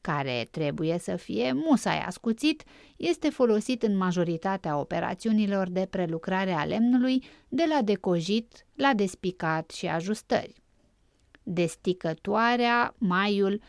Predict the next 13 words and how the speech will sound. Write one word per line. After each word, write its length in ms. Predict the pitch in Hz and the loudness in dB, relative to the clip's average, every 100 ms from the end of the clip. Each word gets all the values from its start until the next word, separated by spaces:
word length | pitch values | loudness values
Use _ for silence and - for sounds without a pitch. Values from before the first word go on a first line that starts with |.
| - | -4
mezdreaua 680 | 254 269 226 190 190 196 180 | 4 4 4 4 4 6 4
sau 260 | 180 156 160 | 2 0 0
cuțitoaia, 840 | - 180 214 - 240 254 233 214 - - - _ | 0 -2 -2 0 2 4 4 2 -2 -20 -20 _
scaunul 600 | - - 330 330 294 285 | -4 2 4 6 6 6
de 100 | 240 | 4
mezdrit 600 | 240 233 196 220 269 277 | 4 4 2 0 0 -2
și 220 | - 190 | -4 -4
horjul, 800 | 160 - 226 240 240 233 269 285 - - _ | -6 0 4 6 4 0 0 -2 -8 -20 _
toate 320 | - 320 208 | 4 4 4
folosesc 600 | 170 147 165 - 190 - | -2 -2 -2 -2 -4 -2
la 140 | 220 196 | -2 -2
fabricarea 680 | - 202 190 185 180 175 180 | 0 0 0 0 0 0 0
șindrilei, 800 | - 202 202 226 226 180 165 | 0 0 2 2 2 2 0